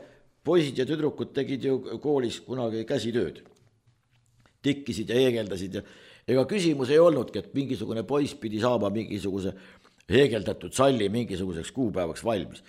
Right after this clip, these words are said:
Tõsi, teinekord saidki. Vaid küsimus oli selles, et jällegi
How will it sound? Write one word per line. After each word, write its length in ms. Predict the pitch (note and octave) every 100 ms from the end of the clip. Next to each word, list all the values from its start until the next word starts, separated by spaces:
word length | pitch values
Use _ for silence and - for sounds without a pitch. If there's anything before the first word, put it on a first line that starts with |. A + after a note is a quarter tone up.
| - _
Tõsi, 300 | A#3 B3 C#3
teinekord 380 | A#2 G3 F3+ -
saidki. 580 | - G3+ A2 - - - - - - _ _ _ _ _ _ _ _ _ _ _ -
Vaid 160 | B2 -
küsimus 400 | F3+ D3 A2 G#2
oli 140 | A2
selles, 420 | C3+ C3+ F#2+ C#2 - _ _ _ C3
et 440 | C#3 C#3 - -
jällegi 600 | - A2+ B2+ G2 F#2 C#2